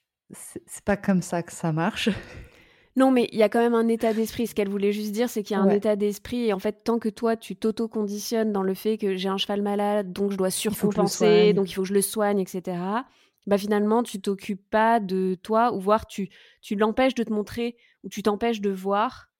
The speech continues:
Speaker 1: Que ça
Speaker 2: parfois
Speaker 1: va.
Speaker 2: les signes qui vont bien, ou tout ce qui va bien, en fait. T'occultes tout ce qui va bien au
Speaker 1: Ouais.
Speaker 2: profit de ce qui va pas bien.
Speaker 1: Oui. C'est pas comme ça qu'elle me l'a dit,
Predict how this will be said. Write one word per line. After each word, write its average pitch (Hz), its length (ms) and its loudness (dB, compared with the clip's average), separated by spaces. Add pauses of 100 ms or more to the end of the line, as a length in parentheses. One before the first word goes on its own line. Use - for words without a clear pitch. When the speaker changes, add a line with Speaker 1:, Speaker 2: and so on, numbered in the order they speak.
(320)
Speaker 1:
Que 196 180 -2
ça - 60 -4
Speaker 2:
parfois 240 140 6
Speaker 1:
va. 233 100 4
Speaker 2:
les 220 80 0
signes 247 420 -2 (100)
qui - 140 -8
vont 185 200 -4
bien, 214 280 -2 (280)
ou 220 100 -4
tout 277 160 -2
ce - 100 -2
qui 220 140 -2
va 202 160 4
bien, 185 240 -2
en 160 100 -10
fait. - 260 -14 (260)
T'occultes 226 380 0
tout 226 120 -6
ce - 100 -10
qui 220 100 -8
va 190 160 -2
bien 190 360 -2 (180)
au 196 80 -6
Speaker 1:
Ouais. 208 80 -10
Speaker 2:
profit 208 300 -2
de 202 80 -2
ce - 80 -10
qui - 120 -12
va 170 140 -2
pas 175 160 -2
bien. 165 220 -4 (1200)
Speaker 1:
Oui. - 120 -14 (2250)
C'est - 200 0
pas 277 120 4
comme 277 200 2
ça 240 160 2
qu'elle 233 220 2
me 190 520 2
l'a 190 180 4
dit, 208 320 0